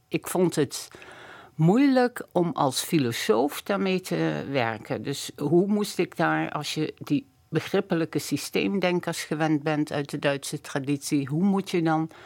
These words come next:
filosofisch werken, doordenken op iemand die een hele narratieve stijl heeft, absoluut niet systematisch is? <laughs> Dat kun je echt niet van haar zeggen.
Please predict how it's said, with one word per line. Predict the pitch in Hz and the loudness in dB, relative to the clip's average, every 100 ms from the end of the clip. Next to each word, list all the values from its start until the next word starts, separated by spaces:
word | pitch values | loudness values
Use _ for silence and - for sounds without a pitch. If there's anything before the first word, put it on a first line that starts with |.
| - - - - - - - _ _ _ | -20 -20 -18 -18 -20 -20 -20 _ _ _
filosofisch | - 185 147 139 214 208 202 196 - | 0 2 2 2 4 4 2 -4 -4
werken, | 147 123 156 175 180 - 156 | -6 0 2 2 -2 -6 -6
doordenken | 143 175 185 160 165 160 156 165 156 - | 0 2 0 0 2 4 2 0 -2 -2
op | 156 - | -4 -2
iemand | 180 165 151 147 143 - 147 | 0 2 4 4 2 -4 -2
die | 160 151 | 0 2
een | 147 143 | 2 4
hele | 170 214 202 | 4 4 4
narratieve | 190 165 160 - 165 156 | 4 2 -2 -2 -2 -2
stijl | - - 143 139 135 | -2 0 0 0 0
heeft, | 151 135 - - - - - - | 0 0 -2 -14 -20 -20 -18 -20
absoluut | - 165 - - 180 175 247 262 | -4 -2 -2 -2 0 2 2 4
niet | 226 214 - | 2 2 2
systematisch | 220 - - 214 175 143 - 170 - | 2 2 0 2 2 2 -2 -6 -4
is? | 156 165 - - 156 - | -4 -4 -4 -4 -4 -4
<laughs> | - - | -4 -6
Dat | - 170 - | -4 -6 -4
kun | 190 | -2
je | 165 | -2
echt | - 185 - | -2 -4 -4
niet | 202 185 | -4 -4
van | - 165 | -6 -4
haar | 156 143 | -2 -2
zeggen. | - 147 190 | -2 -4 -4